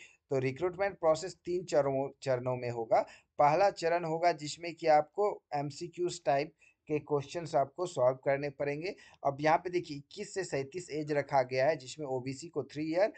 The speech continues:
and एससी एसटी को फाइव ईयर एज रिलैक्सेशन मिलने वाला है। और एज रिलैक्सेशन जो आपको मिलेगा गाइस, वो सिर्फ बिहार के कैंडिडेट को मिलेगा, other state के कैंडिडेट जनरल में कंसीडर किए जाएंगे।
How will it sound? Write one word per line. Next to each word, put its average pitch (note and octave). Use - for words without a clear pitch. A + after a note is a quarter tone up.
and C#3+
एससी C3+
एसटी C#3+
को D3+
फाइव C3+
ईयर B2+
एज B2+
रिलैक्सेशन B2
मिलने F#3
वाला B2
है। G#2+
और C3
एज F3+
रिलैक्सेशन E3
जो F3
आपको D3+
मिलेगा D3
गाइस, -
वो D3+
सिर्फ F3
बिहार B2
के D#3+
कैंडिडेट A#2+
को A#2+
मिलेगा, A#2
other C#3+
state D#3+
के C#3
कैंडिडेट C3+
जनरल C3+
में D3
कंसीडर B2+
किए A#2+
जाएंगे। G#2